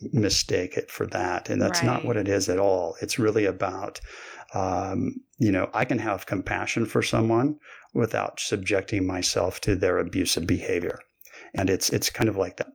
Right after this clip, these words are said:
Speaker 1: that little line that I said before, like, "I love you, but I'm over here."
Speaker 2: Yeah.
Speaker 1: Or I'm around people that are safe and people that make me a better me. It's like, it, it's, it's not about abandonment.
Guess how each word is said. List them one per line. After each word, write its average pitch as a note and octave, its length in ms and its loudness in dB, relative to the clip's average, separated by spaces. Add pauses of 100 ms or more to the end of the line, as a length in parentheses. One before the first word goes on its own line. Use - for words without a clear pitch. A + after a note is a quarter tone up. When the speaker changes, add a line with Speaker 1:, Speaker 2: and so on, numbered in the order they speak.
Speaker 1:
that - 200 -2
little F#2+ 440 0
line G2 380 0
that F#2+ 100 -2
I G2 60 0
said G2 80 0
before, G2+ 200 0
like, G#2 220 -4
"I G#2+ 40 0
love G2 240 0
you, C#3 180 4 (220)
but G2+ 100 2
I'm C3 80 2
over C#3+ 100 2
here." A2 320 -2 (460)
Speaker 2:
Yeah. F#3+ 220 2
Speaker 1:
Or G#2 100 4
I'm G2+ 140 0
around G2 240 -2
people G2+ 300 2
that G2+ 120 6
are F#2+ 100 2
safe G2 420 2 (200)
and A2 160 0
people G2+ 280 2
that F#2+ 200 2
make F#2+ 220 -6
me G2 80 2
a F#2 60 0
better F2+ 240 0
me. G2+ 240 2
It's A#2 240 0
like, A2+ 120 0
it, A2 180 -2
it's, A2 140 -2
it's A#2 200 -2
not A#2+ 200 2
about G2+ 320 0
abandonment. G2+ 540 -2